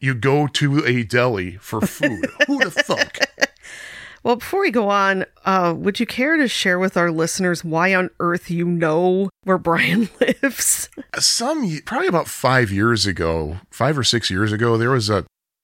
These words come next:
Speaker 1: there was an article in some real estate magazine about how his house was up for sale, and it had his address on there. I don't remember the address. I remember the name of the street. I'm not gonna say it. If you wanna know it, look it up. It's not hard to <laughs> find if you
Speaker 2: Yeah,
Speaker 1: do
Speaker 2: I,
Speaker 1: some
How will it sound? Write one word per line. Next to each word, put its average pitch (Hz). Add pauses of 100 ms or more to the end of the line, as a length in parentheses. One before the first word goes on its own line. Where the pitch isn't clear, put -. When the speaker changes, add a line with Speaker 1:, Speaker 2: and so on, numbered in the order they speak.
Speaker 1:
there 143
was 139
an 113 (100)
article 92
in 82
some 101
real 90
estate 104
magazine 104
about 90
how 92
his 95
house 92
was 107
up 104
for 101
sale, 107
and 101
it 101
had 135
his 139
address 123
on 78
there. 62 (300)
I 123
don't 147
remember 127
the 135
address. 127
I 110
remember 117
the 139
name 120
of 104
the 95
street. 113
I'm 131
not 151
gonna 117
say 101
it. 101
If 90
you 107
wanna 120
know 101
it, 101
look 104
it 82
up. 67 (380)
It's 104
not 120
hard 120
to 110
<laughs> -
find 131
if 117
you 123
Speaker 2:
Yeah, 214
Speaker 1:
do 120
Speaker 2:
I, -
Speaker 1:
some 107